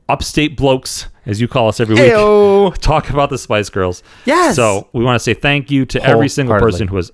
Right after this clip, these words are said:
Speaker 1: ever listened to an episode or sent us a friendly message. That always brightens our day when we're doing research or editing an episode. And when I say at the end of every episode that we love and appreciate you all,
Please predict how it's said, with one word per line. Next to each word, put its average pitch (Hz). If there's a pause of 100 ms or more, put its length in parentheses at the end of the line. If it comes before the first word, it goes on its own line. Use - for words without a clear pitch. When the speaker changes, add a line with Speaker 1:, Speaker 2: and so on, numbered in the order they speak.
Speaker 1:
ever 190
listened 143
to 120
an 117
episode 107
or 90
sent 180
us 151
a 123
friendly 110
message. 98 (320)
That 113
always 113
brightens 117
our 110
day 101
when 98
we're 92
doing 95
research 110
or 95
editing 98
an 101
episode. 95 (420)
And 113
when 110
I 156
say -
at 131
the 127
end 120
of 107
every 98
episode 87
that 95
we 95
love 104
and 101
appreciate 98
you 90
all, 85